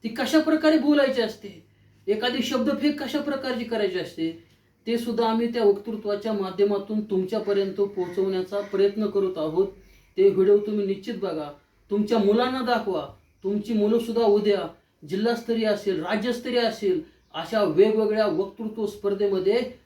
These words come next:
पुढे गेल्याशिवाय राहणार नाहीत. म्हणून आमचा जो YouTube चॅनेल आहे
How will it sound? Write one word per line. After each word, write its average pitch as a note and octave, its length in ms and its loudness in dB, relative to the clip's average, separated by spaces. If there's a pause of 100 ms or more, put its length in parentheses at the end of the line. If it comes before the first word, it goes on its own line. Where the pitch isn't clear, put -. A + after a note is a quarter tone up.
(240)
पुढे A3+ 220 4
गेल्याशिवाय G3+ 600 -2
राहणार F#3 400 -6
नाहीत. F3 380 -2 (400)
म्हणून F#3+ 420 4 (640)
आमचा F#3+ 360 -4
जो A3 160 2
YouTube G3 400 -2
चॅनेल G#3+ 300 0
आहे F3+ 240 0